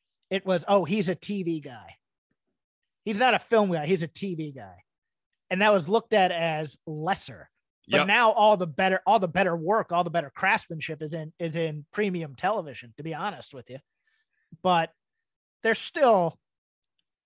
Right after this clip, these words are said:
Speaker 1: there's still something to be said about being able to open a movie or being able to open or headline something. And I think there's a little W W E jealousy in there. And I think this is also part of it.
Speaker 2: Yeah.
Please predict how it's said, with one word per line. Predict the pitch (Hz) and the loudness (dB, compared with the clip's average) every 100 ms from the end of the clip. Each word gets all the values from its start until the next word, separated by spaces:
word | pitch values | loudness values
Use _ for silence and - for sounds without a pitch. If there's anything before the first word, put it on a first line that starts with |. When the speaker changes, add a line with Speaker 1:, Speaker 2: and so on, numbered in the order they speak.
| _ _ | _ _
Speaker 1:
there's | 254 254 | -2 -2
still | - 339 | 0 -2
something | 269 254 208 | 0 0 0
to | 185 | -2
be | 175 | -2
said | - 202 | 0 0
about | 170 165 147 | 0 -2 0
being | 185 175 | -2 0
able | 170 160 | -2 -4
to | 165 | -6
open | 165 160 151 | -6 -6 -8
a | |
movie | 143 135 117 _ _ _ _ _ _ _ - | -12 -16 -20 _ _ _ _ _ _ _ -4
or | 185 | -2
being | 170 185 | 2 2
able | 190 180 165 | 4 2 0
to | 170 | -4
open | 180 170 180 175 | -4 -2 -4 -4
or | 170 156 | -4 -2
headline | - 185 165 143 135 | 0 -2 -2 -8 -12
something. | 123 135 117 127 143 | -16 -18 -16 -14 -6
And | 160 | -6
I | 151 - | -6 -6
think | 240 - | -4 -2
there's | 202 165 | -2 0
a | |
little | 165 160 | -2 -2
W | 147 160 147 | -4 -8 -8
W | 139 131 131 | -12 -16 -18
E | 127 | -18
jealousy | 117 107 101 123 | -20 -20 -20 -20
in | 113 | -20
there. | 117 113 | -20 -18
And | 131 | -16
I | 160 | -10
think | 196 151 | -10 -8
this | 156 147 | -12 -14
is | 120 | -16
also | 127 123 139 120 | -16 -14 -16 -20
part | - 120 | -20 -20
of | - | -20
it. | _ _ _ _ _ _ _ _ _ _ _ _ _ - | _ _ _ _ _ _ _ _ _ _ _ _ _ -6
Speaker 2:
Yeah. | 190 254 143 | 2 4 2